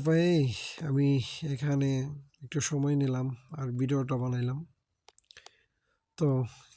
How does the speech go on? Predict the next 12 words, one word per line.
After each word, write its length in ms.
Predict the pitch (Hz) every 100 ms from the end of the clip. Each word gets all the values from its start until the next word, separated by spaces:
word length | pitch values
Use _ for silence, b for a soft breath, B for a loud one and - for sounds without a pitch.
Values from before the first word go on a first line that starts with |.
| B 160
এখানে 200 | 131 131 131
নামার 200 | 131 139 143
পর 100 | 139 131
বুঝতে 200 | 131 151
পারলাম, 240 | 123 120 117 120 110 b b b -
মানে 320 | 147 139 135 123
প্রকৃতিটা 580 | 165 151 196 151 147 143 139
কতটুকু 420 | 151 147 151 135 131
সুন্দর। 380 | 156 135 127 123 113 - B B B B B B B B
আর 80 | 156 165
এখানে 220 | 160 185
আমি 120 | 175